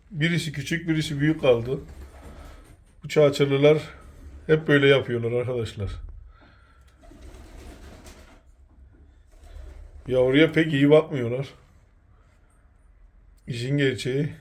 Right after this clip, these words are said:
hep ben destekliyorum bunları. Yakında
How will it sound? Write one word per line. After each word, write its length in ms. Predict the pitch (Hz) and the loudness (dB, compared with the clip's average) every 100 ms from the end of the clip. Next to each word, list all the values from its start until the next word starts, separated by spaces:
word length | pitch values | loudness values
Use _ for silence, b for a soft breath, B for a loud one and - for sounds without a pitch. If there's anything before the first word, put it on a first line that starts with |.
| - | -8
hep 200 | 147 147 | -2 2
ben 180 | 143 143 | 4 4
destekliyorum 680 | 143 123 123 123 127 123 117 | 2 -2 -6 -10 -4 -4 -4
bunları. 380 | 113 113 117 113 - - _ _ _ _ b b b b b b b b - - - - - - | -4 -4 -4 -6 -10 -20 _ _ _ _ b b b b b b b b -20 -20 -20 -20 -18 2
Yakında 600 | 139 131 139 143 175 175 | 4 4 2 6 6 6